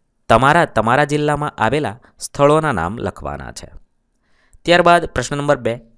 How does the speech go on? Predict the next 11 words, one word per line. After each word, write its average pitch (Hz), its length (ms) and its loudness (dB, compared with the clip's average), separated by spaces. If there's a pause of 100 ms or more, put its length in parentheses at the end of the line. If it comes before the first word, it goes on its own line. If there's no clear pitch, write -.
(160)
નીચે 160 300 0
આપેલ 196 260 2
ખાનામાં 151 520 -2
દિલ્હી 175 240 -2
સલ્તનતના 135 680 -2
પાંચેય 156 500 -2
વંશના 123 380 -2
સ્થાપક, - 580 -2
પ્રમુખ 117 400 -4
શાસકો 123 500 -2
અને 127 340 -8